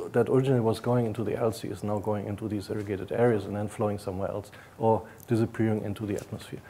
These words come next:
And, uh, there are a lot of ecological problems and, and livelihood problem, problems. And, uh, of course, international, the international debate was in the beginning, "Oh, can we fill this Aral Sea? Can, can,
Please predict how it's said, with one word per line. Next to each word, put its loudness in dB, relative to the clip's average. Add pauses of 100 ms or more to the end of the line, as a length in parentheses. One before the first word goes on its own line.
(560)
And, 8
uh, 10
there 10
are 8
a 10
lot 12
of 6
ecological 6
problems 4
and, 0
and -2
livelihood 4
problem, 0
problems. 0 (640)
And, 2 (120)
uh, 2
of 0
course, 6
international, 2
the -2
international 0
debate 4
was -4
in -6
the -2
beginning, -2
"Oh, -2
can -4
we 0
fill -2
this -6
Aral 0
Sea? -4
Can, -2 (100)
can, -2